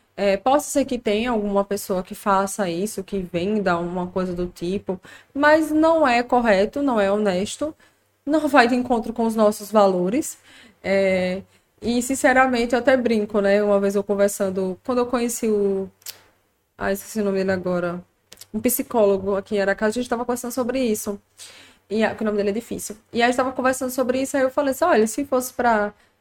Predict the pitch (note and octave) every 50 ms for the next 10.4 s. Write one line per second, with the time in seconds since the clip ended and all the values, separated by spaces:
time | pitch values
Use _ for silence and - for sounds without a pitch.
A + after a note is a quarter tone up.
0 | _ - G#3+ A3+ A3 G#3+ G#3+ G#3+ A3 G#3+ G#3+ - A3 G#3 G3 G3 - - G3 G3
1 | F#3+ G3 G3+ G#3 G3+ G3 - _ _ _ _ _ _ _ _ _ _ _ - -
2 | F#3 - E3+ D#3+ D#3+ D#3+ E3+ F3+ F3+ - - - B3 C4 C#4 C#4+ C#4+ C#4 C#4+ B3
3 | A#3+ - B3 A3+ A#3+ - - A#3+ A#3 G#3+ G3+ F#3+ F#3 F3 E3+ F3+ - - G3 G3+
4 | G3+ - G#3+ - - B3 C4 B3+ C4 A#3 A#3 A#3+ A#3+ A#3 A#3 A3+ A3 A3+ - A#3
5 | A3 G#3 G#3+ A3+ A3 A#3 A#3 A3+ B3 A#3+ - G#3+ G3+ G#3 G3 F#3+ G3+ B3+ D4 E4
6 | - - E4+ D#4 D4 D4 D4 D4 D4+ D#4 D#4 D#4 D4 C#4 B3+ B3+ C4+ D4+ F4 G#4+
7 | G#4+ F#4+ C4 F#3+ F3 E3 E3+ E3+ E3+ F3 F3 - - A#3+ C4 C#4 C#4 C4+ A#3 F#3
8 | - G#3 G#3+ G#3+ G#3 G#3 F#3+ - A3 A3 G3+ G3 G3 G#3 G#3 F#3+ G#3+ F#3+ F3+ F3+
9 | F3+ F3+ - G#3+ G3 F#3+ F3+ F3+ F3+ - G3+ G#3 - - A#3+ A3+ A#3 B3+ C4 D4
10 | D4 C4 A#3 A#3+ B3+ B3+ - D#4+